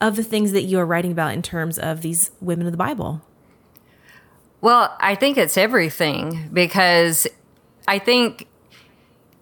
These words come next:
Speaker 2: if we don't take the time to really understand what their world was like, then it's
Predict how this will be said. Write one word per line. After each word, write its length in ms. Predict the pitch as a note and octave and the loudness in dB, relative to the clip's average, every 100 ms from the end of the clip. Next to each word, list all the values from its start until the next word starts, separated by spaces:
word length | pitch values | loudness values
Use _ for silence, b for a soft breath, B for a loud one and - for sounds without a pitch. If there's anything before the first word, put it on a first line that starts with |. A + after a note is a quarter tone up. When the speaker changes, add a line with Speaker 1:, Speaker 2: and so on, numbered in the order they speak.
| _ | _
Speaker 2:
if 220 | G#3 G#3 G#3 | 2 4 4
we 220 | A3 G#3+ | 2 2
don't 760 | F3 G3 G3+ G#3+ A3 G#3+ A3 - - | 4 4 6 6 4 4 0 -4 -2
take 300 | A3 F#3+ - | 0 0 0
the 100 | F#3 | -2
time 540 | - F3+ F3 E3 E3 | 0 2 4 2 0
to 180 | D#3+ F3+ | -2 -2
really 340 | D#3 D#3+ D#3+ | 2 2 4
understand 840 | D#3+ D#3 D#3 - F3 D#3+ D#3 D3+ D3 | 2 0 0 -2 0 2 2 0 0
what 400 | D#3+ E3 F3 - | 4 4 2 0
their 180 | D#3+ D#3 | 2 2
world 520 | D3 D#3 D#3 D#3 D3 | 2 4 4 2 -4
was 260 | D#3 - D#3+ | -4 -4 0
like, 640 | D3+ - D#3+ - - - _ b b b b b _ - | 2 2 -2 -8 -20 -20 _ b b b b b _ -12
then 480 | F3 F3+ F3+ F3 F3 - | 0 4 4 4 0 0
it's 220 | F#3+ | 0